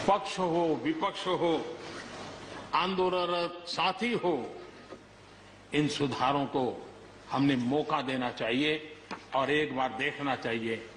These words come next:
कि इस परिवर्तन से हमें लाभ होता है कि नहीं होता है।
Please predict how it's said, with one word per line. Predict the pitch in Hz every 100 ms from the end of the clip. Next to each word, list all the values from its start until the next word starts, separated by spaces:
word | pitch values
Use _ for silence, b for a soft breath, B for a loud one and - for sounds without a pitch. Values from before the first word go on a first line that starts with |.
| - -
कि | 139
इस | 127
परिवर्तन | - 123 127 123 - 117
से | - 120
हमें | 117 113
लाभ | 107 110 -
होता | 113 - 110
है | 110
कि | 110
नहीं | 107 101 107
होता | 95 98 95
है। | - -